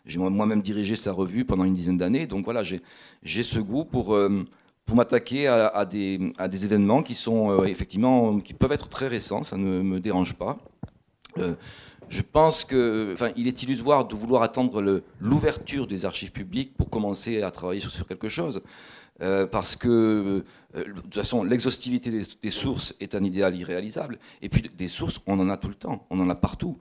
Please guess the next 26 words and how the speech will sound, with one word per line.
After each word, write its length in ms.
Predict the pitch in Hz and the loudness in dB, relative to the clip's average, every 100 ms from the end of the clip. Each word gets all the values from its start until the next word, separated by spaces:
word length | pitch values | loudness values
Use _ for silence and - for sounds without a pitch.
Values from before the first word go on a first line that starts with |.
| _ | _
On 100 | - | -6
peut 100 | 90 | 0
en 60 | 98 | 0
trouver 300 | 92 101 120 | 0 -2 2
en 140 | 127 123 | 4 6
dehors 180 | 123 | 6
des 140 | 104 95 | 4 0
archives. 400 | 95 - 170 107 | -4 -6 -8 -6
Euh, 280 | 82 80 78 | -6 -6 -8
je, 100 | 78 85 | -10 -12
je 100 | - | -12
vais 120 | 85 87 | -12 -6
en 60 | |
dire 200 | 92 98 | -6 -4
un 60 | 87 | -4
mot 160 | 95 85 | -4 -6
dans 160 | 82 | -6
un 80 | 82 | -6
instant. 340 | 87 - 143 - - - _ _ _ _ _ _ | -4 -2 -4 -4 -16 -20 _ _ _ _ _ _
Donc, 340 | 95 98 95 95 | -4 -2 -2 -4
il 60 | |
y 100 | 95 | 0
a 60 | 95 | 2
une 100 | 98 | 4
multiplication 720 | 117 - - 107 95 - 110 | 2 2 -6 -4 -2 -2 -2
de, 220 | 87 82 | 0 -2